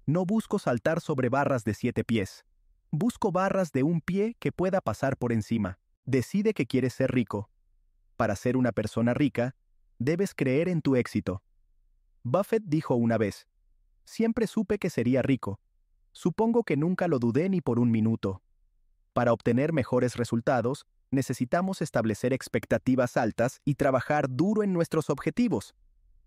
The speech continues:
Haz que tu familia y amigos comprendan que debes volverte financieramente independiente. Crea tu futuro con un plan, dándote cuenta de cuándo ser fuerte y asertivo en lugar de ser conservador.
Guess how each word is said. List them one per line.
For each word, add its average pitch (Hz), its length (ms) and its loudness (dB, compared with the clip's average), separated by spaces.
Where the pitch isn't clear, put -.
Haz 196 220 0
que 214 100 0
tu 202 140 0
familia 147 440 4
y 110 60 2
amigos 113 460 2
comprendan 165 680 0
que 135 160 0
debes 175 380 0
volverte 135 560 2
financieramente 156 1080 0
independiente. 113 800 0
Crea 202 300 0
tu 190 140 2
futuro 185 520 0
con 143 220 2
un 139 120 2
plan, 101 320 0
dándote 127 420 2
cuenta 156 400 2
de 131 140 2
cuándo 190 400 0
ser - 200 -2
fuerte 190 400 0
y 190 80 0
asertivo 156 720 0
en 131 160 4
lugar 131 320 2
de 156 120 0
ser 180 280 0
conservador. 123 760 0